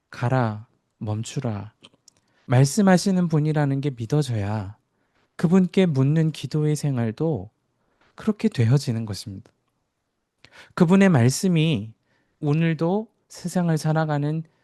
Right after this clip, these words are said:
진리라는 것이 믿어져야 말씀에 대한 순종도 되어지는 것입니다. 그런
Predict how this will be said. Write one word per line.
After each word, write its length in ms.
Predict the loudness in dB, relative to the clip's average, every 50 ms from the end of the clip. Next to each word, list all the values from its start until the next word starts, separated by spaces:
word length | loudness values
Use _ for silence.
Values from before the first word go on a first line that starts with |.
| _ _ _ _
진리라는 760 | -14 -6 -2 2 4 4 6 6 6 6 6 4 4 2 2
것이 300 | 2 0 0 0 -2 -4
믿어져야 760 | -4 -2 0 2 2 2 2 2 -2 -4 -4 -6 -8 -12 -16 _ _ _ _ _ _ _ _ _ _ _ _ _ _ _ _ _ _ -4
말씀에 540 | 0 4 4 4 4 2 2 2 2 4 4
대한 280 | 2 2 0 0 0 -2
순종도 800 | -2 -2 -2 -2 0 0 -2 -2 -4 -4 -4 -4 -4 -4 -6 -8 _ _ _ _ _ _ _ _
되어지는 840 | -10 -6 -4 -2 -2 -2 -4 -4 -8 _ _ -18 -16 -14 -14 -12 -12
것입니다. 520 | -12 -12 -12 -12 -14 -14 -16 -20 _ _ _ _ _ _ _ _ _ _ _ _ _ -20 _ _ -20 -20 -4 _
그런 300 | 6 6 6 6 6